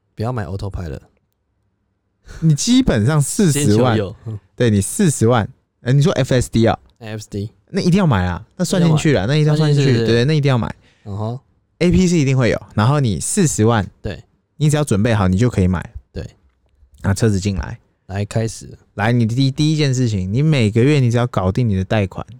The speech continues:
Speaker 1: 哦，
Speaker 2: 可能两万多块嘛。
Speaker 1: 对，两万多块。
Speaker 2: 然后交给银行。
Speaker 1: 对，送。
Speaker 2: 我跟你讲，上次，上礼拜我还问我朋友，他们新买特斯拉的，他们一，一，一样现在还是一
Speaker 1: 诶，
Speaker 2: 点多趴。
Speaker 1: 你，你有朋友买的是不是？
Speaker 2: 哎，现在还是一点多趴。
Speaker 1: 哎呦。
Speaker 2: 完全没有，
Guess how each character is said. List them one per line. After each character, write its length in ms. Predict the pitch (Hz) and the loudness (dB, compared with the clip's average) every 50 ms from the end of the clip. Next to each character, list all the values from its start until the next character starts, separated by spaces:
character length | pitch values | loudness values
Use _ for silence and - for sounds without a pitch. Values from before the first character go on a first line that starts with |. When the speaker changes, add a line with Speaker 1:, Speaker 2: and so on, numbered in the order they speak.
| _ _ _ - | _ _ _ -10
Speaker 1:
哦， 200 | 110 104 104 101 | -8 -6 -6 -4
Speaker 2:
可 80 | 104 - 110 | -2 0 0
能 80 | 110 120 | 0 2
两 160 | 120 107 95 | 2 2 2
万 160 | 110 123 127 | 2 0 2
多 160 | 113 117 107 | 2 2 2
块 200 | 104 - - 101 | 0 0 -4 -6
嘛。 120 | 95 - - - _ _ _ | -6 -8 -14 -20 _ _ _
Speaker 1:
对， 160 | - 117 101 | -12 -10 -10
两 100 | 95 90 | -8 -8
万 60 | 92 95 | -10 -10
多 100 | 90 90 | -10 -10
块。 200 | 90 - 87 - - | -10 -10 -10 -10 -10
Speaker 2:
然 120 | - 95 92 | -10 -6 -4
后 100 | 95 98 | -4 -4
交 160 | - 95 92 | -2 -2 -2
给 140 | 92 92 90 | -2 -2 -4
银 100 | 87 85 | -6 -8
行。 220 | 92 92 - - - - _ | -10 -10 -12 -12 -16 -20 _
Speaker 1:
对， 140 | - - - - - _ _ | -20 -20 -20 -20 -20 _ _
送。 180 | - - - 101 | -12 -8 -6 -4
Speaker 2:
我 60 | 110 | -2
跟 120 | 123 151 | 0 2
你 40 | 165 | 2
讲， 160 | 156 139 107 | 2 2 0
上 220 | 104 - 160 151 139 | 0 0 0 0 2
次， 240 | - 151 147 135 | 2 2 2 2
上 180 | 123 - 208 180 | 2 0 0 2
礼 100 | 127 107 | 2 2
拜 140 | - 156 139 | 2 2 2
我 100 | 104 98 | 2 2
还 100 | 95 95 | 2 2
问 200 | 104 135 127 110 | 2 2 2 0
我 60 | 95 | 0
朋 160 | 92 - 87 | 0 -2 -2
友， 160 | 87 87 - - - | -2 -6 -10 -10 -10
他 60 | 127 | -8
们 100 | 127 123 | -8 -8
新 160 | - - 123 | -6 -6 -4
买 140 | 120 95 85 | -4 -4 -4
特 160 | 82 - 101 | -2 -2 -4
斯 120 | 98 - | -2 -2
拉 120 | 92 87 90 | -4 -4 -4
的， 80 | 87 | -4
他 120 | 85 117 117 | -2 -2 -2
们 120 | 131 127 - - | -2 -2 -2 -2
一， 60 | 113 117 - | -4 -4 -4
一， 140 | 220 220 - | -6 -8 -6
一 120 | - 143 147 | -4 -2 0
样 180 | 185 185 170 | 0 0 0
现 160 | - - 190 | 0 0 0
在 60 | 180 165 | 2 2
还 80 | 143 | 0
是 60 | 143 | 0
一 100 | - 156 | -2 -2
Speaker 1:
诶， 60 | 139 120 | -2 -2
Speaker 2:
点 140 | 110 92 | -2 -2
多 220 | 87 110 110 - 175 | 0 0 0 0 0
趴。 120 | 117 107 | 0 0
Speaker 1:
你， 40 | 104 | 0
你 40 | 104 | 0
有 80 | 120 123 | 0 0
朋 40 | 123 | -2
友 60 | 113 | -2
买 80 | 98 | -4
的 140 | 82 80 92 | -6 -8 -10
是 120 | - - 101 | -12 -12 -12
不 60 | 98 | -12
是？ 200 | 87 82 78 90 101 | -10 -12 -10 -6 -2
Speaker 2:
哎， 240 | 175 170 151 135 | 0 0 2 2
现 160 | 135 - 214 208 | 0 0 0 0
在 20 | |
还 80 | 175 160 | 2 2
是 80 | 165 | 2
一 80 | 160 185 | 2 0
点 160 | 147 131 104 | 0 0 0
多 140 | 104 117 127 | 0 0 0
趴。 400 | 131 139 131 127 131 135 139 143 - _ _ _ | 0 0 0 0 0 0 -2 -4 -6 _ _ _
Speaker 1:
哎 80 | 131 131 | -4 -2
呦。 340 | 139 147 160 165 170 175 170 | -2 0 0 0 -2 -2 -2
Speaker 2:
完 180 | 127 139 156 190 | -2 0 0 0
全 180 | 180 - 165 165 | 0 0 0 0
没 220 | 165 175 185 190 | 0 0 2 2
有， 160 | 180 151 127 | 2 2 0